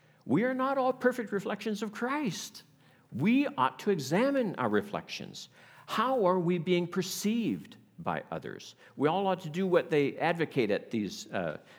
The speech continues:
uh, businesses now. Do a three sixty. Have you ever heard of a three sixty?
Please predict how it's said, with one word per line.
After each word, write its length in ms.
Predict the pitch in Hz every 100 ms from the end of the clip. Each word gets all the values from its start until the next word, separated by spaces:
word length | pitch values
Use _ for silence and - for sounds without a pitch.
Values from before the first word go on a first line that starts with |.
| _
uh, 220 | - 85 76
businesses 680 | - 107 135 113 - 87
now. 260 | 98 80 64 - -
Do 140 | 131
a 40 | 139
three 220 | - 180
sixty. 560 | 170 - 190 - 69 - _
Have 120 | -
you 80 | 113
ever 140 | 127
heard 140 | 131 139
of 80 | 127
a 20 |
three 180 | 143 147
sixty? 480 | - 151 - 175